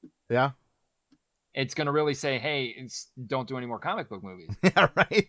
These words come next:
Speaker 1: Just do,
Speaker 2: Like, so
Speaker 1: just do your own thing. Uh, yeah,
Speaker 2: Yeah.
Speaker 1: I don't know. Well,
Speaker 2: Um,
Speaker 1: well,
Speaker 2: so
Speaker 1: I
Speaker 2: whatever, dude. I mean, I'm glad. I, they deserve something, I guess.
Speaker 1: Yeah.
Speaker 2: Um,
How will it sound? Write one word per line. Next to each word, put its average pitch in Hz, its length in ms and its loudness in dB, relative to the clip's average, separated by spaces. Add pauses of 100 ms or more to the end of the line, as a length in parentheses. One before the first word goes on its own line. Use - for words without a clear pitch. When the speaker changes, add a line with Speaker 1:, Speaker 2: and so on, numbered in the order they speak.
(120)
Speaker 1:
Just - 180 -10
do, 170 80 2
Speaker 2:
Like, 165 220 2
so 135 160 2
Speaker 1:
just 123 160 4
do 185 140 8
your 165 200 8
own 170 240 10
thing. 98 380 0
Uh, 98 260 -6
yeah, 120 400 0
Speaker 2:
Yeah. 104 160 -8
Speaker 1:
I 104 40 -6
don't 104 100 -6
know. 95 180 -6
Well, 113 120 0
Speaker 2:
Um, 107 280 -6 (100)
Speaker 1:
well, 156 140 10
Speaker 2:
so 190 140 4
Speaker 1:
I 147 160 4
Speaker 2:
whatever, 208 180 6
dude. 139 160 -4
I 147 80 0
mean, 170 120 -2
I'm 165 180 0
glad. 165 360 2
I, 135 160 0
they 143 180 -4
deserve 147 420 -4
something, 151 400 -8
I 156 80 -8
guess. 165 460 -10
Speaker 1:
Yeah. 196 180 0 (100)
Speaker 2:
Um, 101 420 -8